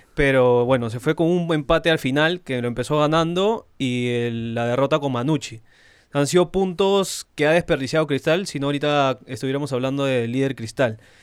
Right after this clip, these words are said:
Es un triunfo que debería sacar en el Gallardo con su gente ante una Alianza Universidad que le ha robado puntos a la U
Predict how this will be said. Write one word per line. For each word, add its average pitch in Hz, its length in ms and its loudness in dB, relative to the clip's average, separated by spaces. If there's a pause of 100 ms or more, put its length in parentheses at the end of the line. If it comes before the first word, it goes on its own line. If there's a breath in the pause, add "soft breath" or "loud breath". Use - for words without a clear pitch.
(180 soft breath)
Es 147 160 -2
un 170 80 0
triunfo 190 520 0 (140)
que 143 100 2
debería 131 1200 2
sacar 151 440 2
en 143 160 -2
el 123 120 -2
Gallardo 139 400 2
con 139 100 -4
su 123 120 -12
gente 165 480 -2 (400 soft breath)
ante 143 280 2
una 190 280 2
Alianza 196 320 0
Universidad 147 540 2 (300)
que 127 160 -4
le 127 100 0
ha 147 80 4
robado 147 340 2
puntos 127 400 -2
a 113 60 -4
la 117 140 -4
U 247 280 0